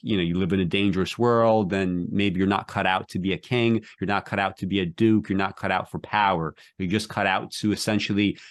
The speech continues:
be where he ends up, which is he ends up, you know, in this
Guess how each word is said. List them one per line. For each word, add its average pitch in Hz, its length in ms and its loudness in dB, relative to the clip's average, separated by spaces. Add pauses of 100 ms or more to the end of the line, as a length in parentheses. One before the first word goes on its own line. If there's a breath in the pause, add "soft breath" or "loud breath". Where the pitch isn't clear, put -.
(160 loud breath)
be 147 160 6
where 127 160 4
he 127 160 0
ends 110 220 2
up, 113 200 0
which 101 200 -2
is 104 180 0
he 117 160 0
ends 101 240 0
up, 113 320 2 (360 soft breath)
you 101 80 -2
know, 104 160 0
in 110 140 -2
this 104 160 0